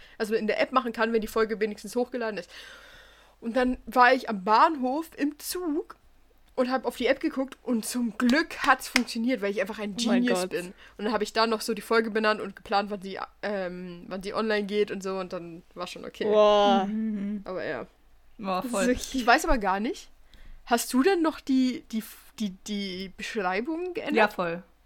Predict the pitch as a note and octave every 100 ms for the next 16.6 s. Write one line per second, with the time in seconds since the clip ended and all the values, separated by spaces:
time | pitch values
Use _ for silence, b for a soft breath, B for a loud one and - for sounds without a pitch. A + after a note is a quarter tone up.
0 | - G3+ G3+ G3 - _ _ - G#3+ G3
1 | G#3+ F#3+ F#3 - - - G3+ F#3 F#3 -
2 | E3 D#3 - - - E3 D#3 F#3+ _ _
3 | _ _ _ _ - F3+ F#3 - E3+ E3+
4 | F3+ F#3 F#3 - G#3+ G3 G3 F3 F3 F#3+
5 | - F#3 E3 F3 B B G#3+ A#3+ C#4 C#4
6 | A#3 C4 B3 B3 G#3 G#3 G3 F3+ G#3 b
7 | b b - - - C4 B3 - A3 G#3
8 | G3+ G3 G#3+ G#3+ G#3+ - G3 F#3+ G3 -
9 | F#3 F#3 F3+ F3 F3+ D#3+ E3+ F3 - F3
10 | E3 D#3+ D#3 F3 F3+ F#3+ G#3 G#3+ G#3 C4
11 | C#4 C#4 B3+ A#3 G#3 G#3 G3+ - G#3+ A3+
12 | G#3+ F#3 - B3+ C4 F3+ F3 F3 F#3+ F#3+
13 | F#3 F#3+ G3+ G#3 G#3 G3 F#3+ F3+ F3+ -
14 | F3+ F#3 - G#3 G3 - - F#3+ A3 A3
15 | G3 F#3+ G3+ G3+ G3 G3 - F3+ G#3 G#3+
16 | G#3 - G3 F3+ E3